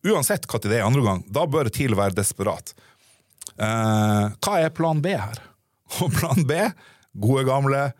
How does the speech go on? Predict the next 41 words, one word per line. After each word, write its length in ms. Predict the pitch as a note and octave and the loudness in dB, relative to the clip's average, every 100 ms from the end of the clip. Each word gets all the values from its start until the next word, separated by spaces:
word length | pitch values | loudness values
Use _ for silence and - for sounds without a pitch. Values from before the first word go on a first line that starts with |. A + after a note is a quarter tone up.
| _ _ _ _ _ _ _ _ _ _ | _ _ _ _ _ _ _ _ _ _
ja, 80 | - - _ B2+ | -10 -10 _ -2
sende 220 | D#3 G3+ | 0 2
midtstopperen 480 | F3+ - F#3 F#3+ F#3 | 0 0 0 0 2
om 120 | G3 | 2
som 180 | G3+ F#3+ | 2 0
spiss. 380 | C#3 C#3 - - - - _ _ - | -2 -2 -2 -4 -10 -20 _ _ -2
Eh, 220 | B2 C3+ | 0 0
Tobias 520 | C3 C#3+ D#3 D#3 D#3 A#2 | 0 0 2 2 0 0
Guddal 440 | B2 B2 B2 B2+ G2+ | 0 2 2 2 0
opp 140 | - | -2
som 280 | - A#2+ A#2+ | 0 2 2
spiss 300 | - G2+ F#2 - | 0 -2 -4 -2
da. 140 | F2 - - _ _ | -4 -6 -18 _ _
Uten 220 | - C#3+ B3+ | -2 0 2
at 60 | |
det 60 | A3+ | 2
kom 160 | F#3 D#3+ | 0 0
noe 140 | A2+ | 0
så 60 | A2 | 0
veldig 160 | B2+ A#2 | 0 0
masse 240 | A#2 A2+ | 0 0
sånn 160 | G2+ G2 | 2 2
innlegg 540 | A#2 G#3 G3 G2+ F#2 | 4 2 2 -2 -4
eller 220 | F2+ F#2+ G2+ | -2 0 2
noe 160 | G2+ | 2
sånn 300 | G#2+ G#2+ G2+ G2+ | 2 2 2 4
mot 240 | C3 C#3+ | 4 2
han, 160 | F#2+ G2+ | -2 0
så 160 | C3 | 0
er 60 | D3 | 0
det 80 | D3+ | 0
sånn, 160 | D#3 - _ _ _ _ _ _ _ | -4 -6 _ _ _ _ _ _ _
hva 220 | - F#3+ F#3 E3+ | -2 0 2 2
er 80 | |
det 80 | G3+ G3 | 2 4
noen, 180 | G#3+ F3 - | 2 0 -4
ser 320 | - - G3+ | -10 -4 0
dere 480 | G3+ A3+ - B2 G2+ F#2+ - _ _ _ _ | 0 0 -2 0 0 -4 -14 _ _ _ _
hva 160 | D3+ | -6
planen 400 | - - E3 F#2 F#2 | 0 0 2 0 -2
er? 100 | G#2 | -4